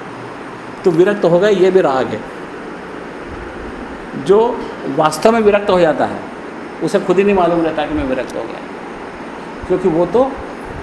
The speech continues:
प्रेमालु हो जाता है। प्रेम में और घृणा में जो फर्क, प्रेम में और मोह में जो फ़र्क नहीं समझता,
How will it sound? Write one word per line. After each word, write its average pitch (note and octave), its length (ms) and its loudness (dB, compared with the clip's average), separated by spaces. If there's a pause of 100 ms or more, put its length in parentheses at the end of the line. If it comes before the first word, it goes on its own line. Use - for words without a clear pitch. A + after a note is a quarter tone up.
(240)
प्रेमालु F3 420 6
हो F3 100 6
जाता B2+ 280 2
है। - 60 -8 (1080)
प्रेम G3+ 400 6
में G3 200 6
और A3 140 4
घृणा D#3 340 4
में G3+ 140 4
जो G#3 140 6
फर्क, F3 320 2 (300)
प्रेम G#3 360 4
में G#3+ 120 4
और G#3+ 140 6
मोह E3 280 6
में G#3+ 120 2
जो G#3 140 6
फ़र्क F#3+ 420 4
नहीं A3 160 4
समझता, G3 420 4